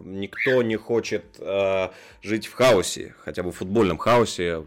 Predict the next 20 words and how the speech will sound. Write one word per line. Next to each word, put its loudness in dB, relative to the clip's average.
Сейчас -10
же -10
все -2
тренеры, -6
топ-тренеры -8
стараются -8
минимизировать -2
вот -20
эту -14
вероятность -2
случайности. -6
А 4
вот 2
как 4
раз 2
для 4
гиков, 2
для 2
икс -6
джи 0